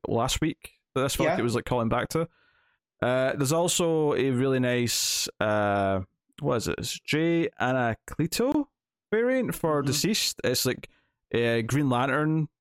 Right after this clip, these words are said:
Speaker 1: It's, like, a really painted cover, but it's, you can see the skeleton underneath as he's sort of, like, fading away.
Speaker 2: Mm-hmm.
Speaker 1: Uh,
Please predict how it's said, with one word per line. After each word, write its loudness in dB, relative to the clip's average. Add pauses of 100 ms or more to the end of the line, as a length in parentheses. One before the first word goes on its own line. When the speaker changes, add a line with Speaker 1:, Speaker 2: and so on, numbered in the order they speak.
Speaker 1:
It's, 2
like, -4
a 2
really 2
painted 0
cover, 0
but 0
it's, 0
you 0
can -2
see 0
the 2
skeleton 0
underneath 0
as -2
he's 0
sort 0
of, 0
like, -2
fading 0
away. 0
Speaker 2:
Mm-hmm. -10
Speaker 1:
Uh, 0